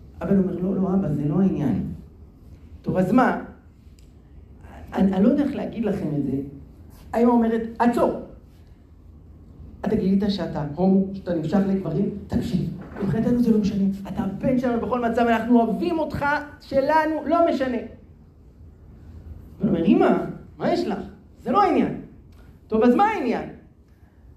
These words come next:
אז הוא אומר, "אתמול, כשאבא השאיר לי את האוטו, נסעתי עם החברים, אז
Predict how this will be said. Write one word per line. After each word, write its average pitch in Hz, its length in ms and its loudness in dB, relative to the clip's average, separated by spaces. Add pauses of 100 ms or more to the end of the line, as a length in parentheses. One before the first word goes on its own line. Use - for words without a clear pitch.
אז 190 60 -6
הוא 233 100 6
אומר, 262 140 2 (680)
"אתמול, 208 500 2
כשאבא - 1120 -6
השאיר 233 280 2
לי 208 80 0
את 190 60 -4
האוטו, 208 300 2
נסעתי 208 360 -4
עם 185 80 -4
החברים, 190 420 -6
אז - 140 -6